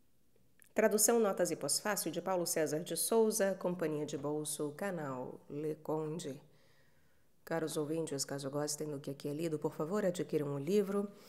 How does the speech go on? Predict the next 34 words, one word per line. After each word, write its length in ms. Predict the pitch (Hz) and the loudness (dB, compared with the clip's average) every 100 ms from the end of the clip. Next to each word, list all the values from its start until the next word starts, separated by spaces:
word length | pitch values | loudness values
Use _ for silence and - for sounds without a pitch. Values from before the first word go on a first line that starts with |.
| - - | -20 0
Caso 220 | 294 240 180 | 4 6 6
gostem 360 | 180 180 185 | 6 4 2
do 80 | 175 | 2
meu 140 | 175 | 2
trabalho 480 | 170 165 175 180 175 | 2 4 4 4 4
e 80 | 180 | 2
queiram 300 | 180 175 175 | 0 0 0
auxiliá-lo, 680 | 170 - 185 185 190 180 180 | 0 0 0 0 0 0 0
isso 160 | 180 | 0
é 40 | 175 | -2
possível 400 | 180 185 180 170 | -2 -2 -2 -2
via 160 | 170 | -2
Pix, 240 | 165 175 - | -2 0 0
Apoia-se, 380 | - 160 156 151 | 0 0 0 -2
Vaquinha, 500 | 143 - 185 180 165 | -4 -6 -4 -2 -2
os 120 | 151 | -4
links 300 | 151 151 147 | -4 -4 -6
estão 240 | 143 143 | -6 -6
todos 240 | 151 147 185 | -6 -6 -6
no 100 | 208 | -4
descritivo. 720 | 196 - 220 196 190 180 185 - - - - | -4 -4 -4 -2 -2 -4 -6 -12 -20 -18 -8
É 40 | - | 0
possível 300 | 226 214 208 | 2 2 0
também 220 | 202 196 | 0 0
auxiliar 340 | 190 190 196 | 0 0 -2
o 40 | 190 | -2
canal 260 | 185 190 | -4 -2
como 180 | 190 185 | -2 -4
nos 180 | 185 180 | -4 -2
fez 200 | 175 170 | -2 -2
o 80 | 151 | -2
Diego, 420 | 160 175 190 175 | 0 0 0 -4
que 100 | 185 | -4
comprou 480 | 160 156 151 151 | -4 0 0 0